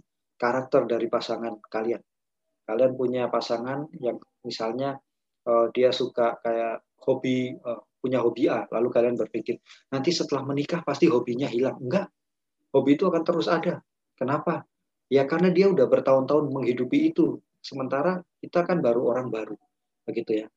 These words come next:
Jadi menikah itu bukan untuk mengubah karakter orang, enggak. Tetapi menikah itu adalah untuk menjadi satu, mempersatukan laki-laki dan perempuan untuk saling melengkapi dengan segala kelemahan, dengan segala kekurangan, dengan segala keterbatasan,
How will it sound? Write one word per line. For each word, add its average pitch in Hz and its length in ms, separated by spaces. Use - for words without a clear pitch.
Jadi 135 200
menikah 160 320
itu 160 160
bukan 135 360
untuk 135 200
mengubah 139 540
karakter 120 440
orang, 120 360
enggak. 139 240
Tetapi 143 400
menikah 156 500
itu 190 460
adalah 127 500
untuk 135 400
menjadi 120 480
satu, 151 540
mempersatukan 151 880
laki-laki 151 480
dan 120 160
perempuan 147 480
untuk 147 160
saling 147 320
melengkapi 135 500
dengan 123 220
segala 113 400
kelemahan, 120 560
dengan 117 240
segala 113 400
kekurangan, 120 560
dengan 113 240
segala 110 420
keterbatasan, 110 800